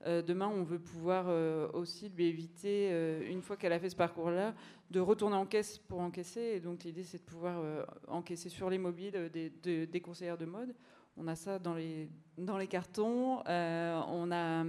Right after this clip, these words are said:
aussi, euh, en, en actualité récente, vous avez peut-être vu que, euh, on a lancé une nouvelle campagne de, de com. Et donc, euh, on fait de la pub à la télé pour la première fois de,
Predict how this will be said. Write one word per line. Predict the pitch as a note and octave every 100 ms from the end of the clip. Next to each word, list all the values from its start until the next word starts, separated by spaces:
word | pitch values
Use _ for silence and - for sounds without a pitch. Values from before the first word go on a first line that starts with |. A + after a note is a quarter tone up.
| E3+ E3+ - - - -
aussi, | G3 F#3 - G#3 G#3+
euh, | F3 E3+ E3+
en, | E3+ E3+
en | E3 F3+
actualité | F3+ F3 F3+ E3+ F3+ F#3+
récente, | F#3+ F#3 A3 G3
vous | E3
avez | E3
peut-être | E3 F3 E3
vu | F3 G3+ G3+
que, | F3 D#3+ D#3 D#3+ D#3 D#3 D#3
euh, | D#3+ D#3 D#3
on | D#3
a | E3
lancé | E3 F3+
une | F#3
nouvelle | F#3 F#3+
campagne | F#3 F#3 F#3 F3+
de, | F3+ F3+ E3+ E3+ E3+
de | F#3+
com. | G3 A#3 A#3+
Et | F#3
donc, | F3 F#3 F#3
euh, | F#3 E3+ E3+ E3+ - - - _ -
on | F3+
fait | F3+
de |
la | E3
pub | G#3 A3+
à |
la | E3
télé | D#3+ E3+ C#4+
pour | G#3
la | E3+
première | E3 - G3 F#3
fois | - G#3+
de, | F3 D#3